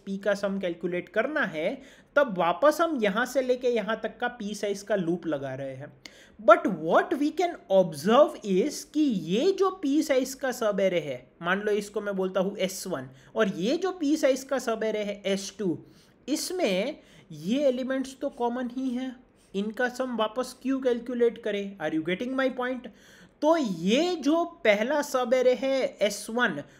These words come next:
उसका कुछ ना कुछ सम आया होगा, उसका कुछ ना कुछ सम आया होगा एस वन डैश, उसमें से मुझे सिर्फ ये एलिमेंट निकालना है, पहला एलिमेंट, और ये एलिमेंट ऐड करना है,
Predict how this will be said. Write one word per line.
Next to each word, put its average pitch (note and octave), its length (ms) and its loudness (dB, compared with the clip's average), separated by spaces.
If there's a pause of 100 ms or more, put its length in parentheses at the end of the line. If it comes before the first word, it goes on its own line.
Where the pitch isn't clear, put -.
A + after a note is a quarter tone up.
(140)
उसका G#3+ 360 0
कुछ C#4 320 -6
ना D4 100 0
कुछ C#4+ 220 -6
सम D4 320 -2
आया D4 220 2
होगा, C4+ 440 -2 (360)
उसका D#3+ 340 -4
कुछ G3+ 280 -6
ना A3 80 -2
कुछ A#3 240 -4
सम A#3+ 280 -4
आया A#3+ 180 2
होगा A#3 240 0 (100)
एस A3 260 -2
वन B3+ 260 -4
डैश, - 500 2 (580)
उसमें E4+ 440 -2
से A3+ 380 4
मुझे A#3+ 400 2
सिर्फ D#4+ 340 0
ये G#3 320 2
एलिमेंट B3+ 520 0
निकालना D#3+ 580 -2
है, G#3+ 140 -4 (840)
पहला E3+ 320 2
एलिमेंट, G#3 540 0 (480)
और D#4+ 140 10
ये C#4 320 2
एलिमेंट E3 520 2 (120)
ऐड D#4+ 260 6
करना C#4 320 2
है, A#3 220 -6